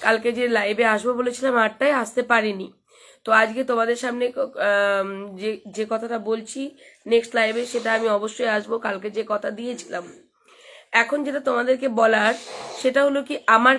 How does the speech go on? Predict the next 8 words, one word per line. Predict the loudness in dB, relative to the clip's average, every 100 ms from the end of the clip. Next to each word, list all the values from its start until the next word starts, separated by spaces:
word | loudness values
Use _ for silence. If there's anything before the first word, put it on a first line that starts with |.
| 2
পেজে | -2 0 -2
যারা | 2 4 4
তোমরা | 0 -2 -4 2
আছো, | 2 2 0 -2 -4 -10 _ _ _ _ _ _ 0
অ্যাডভান্স | 2 2 2 0 2
হ্যাপি | -2 -2 -6
নিউ | -4 -2
ইয়ার। | -2